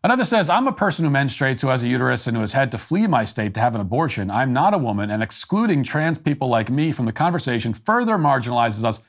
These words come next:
It hurts no one to be inclusive." And then, "I'm so f-, sick of cis people. I can count the ones I trust on one hand. How do cis people keep making our genocide about their feelings?"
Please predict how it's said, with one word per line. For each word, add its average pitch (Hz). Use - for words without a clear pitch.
It 101
hurts 185
no 131
one 143
to 110
be 120
inclusive." 110
And 160
then, 220
"I'm 196
so 233
f-, 196
sick 151
of 104
cis 123
people. 113
I 131
can 139
count 156
the 123
ones 135
I 117
trust 123
on 104
one 117
hand. 110
How 233
do 294
cis -
people 156
keep 156
making 139
our 190
genocide 135
about 107
their 160
feelings?" 123